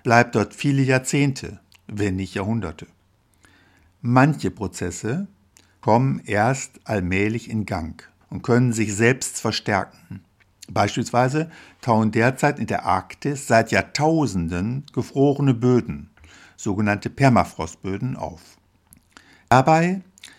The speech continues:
wird Methan freigesetzt. Dieses verstärkt wiederum den Treibhauseffekt.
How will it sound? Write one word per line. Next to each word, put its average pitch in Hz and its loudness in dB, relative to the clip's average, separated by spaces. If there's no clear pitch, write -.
wird 123 0
Methan 98 0
freigesetzt. - -16
Dieses 151 0
verstärkt 117 0
wiederum 104 -2
den 123 -2
Treibhauseffekt. - -2